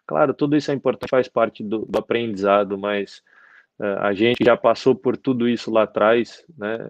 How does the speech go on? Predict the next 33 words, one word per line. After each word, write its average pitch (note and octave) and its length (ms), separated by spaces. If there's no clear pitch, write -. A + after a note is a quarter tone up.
Se - 220
eu B2 140
tivesse B2 540
a A#2 40
cabeça A#2+ 440
que - 100
eu G#2+ 60
tenho A2+ 260
hoje, A#2+ 340
antes D3+ 480
ainda B2+ 360
do A2 160
que - 160
eu A#2 120
já G#2+ 160
tive, C3 500
seria A#2 360
muito A#2 260
melhor, G#2+ 440
porque G#2 380
no G#2 160
futebol A#2 400
é A2+ 40
muito A#2+ 320
fácil G#2+ 580
as G2+ 140
pessoas A2+ 400
te - 120
tirarem A#2 540
as A2+ 140
coisas, - 340
né? G#2+ 320
Seja G#2 580